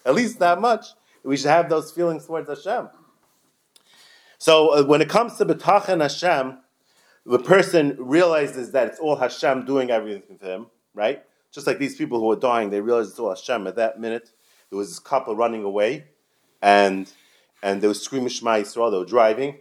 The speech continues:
and they were screaming Shema Yisrael, and somehow they got out alive. And they went on national television, and the lady had a tichel down to her nose, and the husband was dressed in Old Shemayim Begadim, and they, they would fry people, total fry,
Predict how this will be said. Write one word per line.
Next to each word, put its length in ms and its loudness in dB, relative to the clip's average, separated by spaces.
and 100 -12
they 60 2
were 120 -2
screaming 420 -10
Shema 160 -8
Yisrael, 420 0
and 200 -6
somehow 300 0
they 100 -2
got 200 4
out 140 4
alive. 380 -2
And 80 -8
they 60 6
went 160 10
on 100 4
national 440 0
television, 680 2
and 100 -4
the 60 2
lady 260 4
had 160 4
a 40 2
tichel 380 -4
down 240 2
to 100 -8
her 80 -2
nose, 600 -2
and 180 -2
the 80 4
husband 360 0
was 160 -6
dressed 360 -2
in 60 -8
Old 160 -4
Shemayim 360 -8
Begadim, 480 -6
and 100 -4
they, 100 2
they 100 -4
would 180 0
fry 380 -2
people, 420 -12
total 340 -2
fry, 480 -4